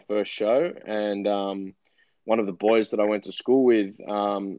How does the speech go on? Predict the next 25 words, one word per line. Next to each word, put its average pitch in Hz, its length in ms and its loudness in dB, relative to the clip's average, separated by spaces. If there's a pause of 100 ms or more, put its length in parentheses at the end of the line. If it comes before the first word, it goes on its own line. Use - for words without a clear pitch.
(140)
actually 101 420 -2
passed 101 380 -2
away, 104 400 2 (640)
and, 101 720 -2 (100)
um, 98 760 0 (340)
we, 104 580 0
we 104 160 0
had 104 160 0
his 95 160 -4
funeral, 110 560 2
and, 98 320 -8
you 98 80 -4
know, 95 100 -4
people 101 320 -6
sort 98 160 -6
of 95 60 -4
asking 101 360 2
me, 101 40 -4
like, 98 160 -4
"Oh, 101 140 0
are 92 60 -2
you 90 120 -10
gonna 90 180 -8
go? 107 340 6
Like, 98 260 2